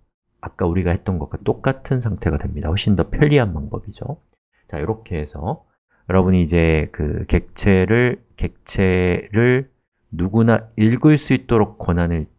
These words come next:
주는 방법과 또 다른 사람에게 링크를 통해서 공유하는 방법에 대해서 살펴봤습니다. 자, 권한은 이것보다 훨씬 더 어렵고 복잡해요. 하지만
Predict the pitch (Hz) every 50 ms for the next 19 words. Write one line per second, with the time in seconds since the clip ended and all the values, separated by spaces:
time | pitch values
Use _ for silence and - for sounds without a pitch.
0 | _ _ - - 92 90 87 78 73 78 73 69 69 76 - - - - - -
1 | 120 143 - _ _ _ _ _ _ _ - - - - - 80 85 98 101 95
2 | 95 90 90 87 85 82 78 78 87 87 78 82 95 101 101 - - - - 98
3 | 92 92 90 - 92 87 85 80 80 - 120 127 143 - _ _ _ _ _ _
4 | _ - - - 85 98 117 127 107 98 95 92 87 80 - - - 73 73 -
5 | 80 78 - 78 - - - - - - - 95 90 - 80 82 92 - - -
6 | - - - 82 - _ _ _ _ _ _ _ _ - 101 - - 98 98 131
7 | 143 143 131 101 107 147 - - - 104 - 135 - - 117 107 110 156 185 -
8 | - 185 170 165 - - - - - 95 98 123 120 - 123 - - - - -
9 | 110 104 - - 92 78 87 110 - _ _ _ _ - 90 101 98 90 80 95
10 | 131